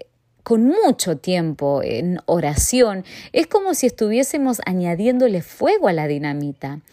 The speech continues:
la dinamita <laughs> del Espíritu Santo. Y como resultado habrá explosiones masivas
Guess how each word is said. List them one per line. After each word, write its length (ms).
la 160
dinamita 720
<laughs> 20
del 240
Espíritu 580
Santo. 640
Y 100
como 200
resultado 640
habrá 260
explosiones 920
masivas 960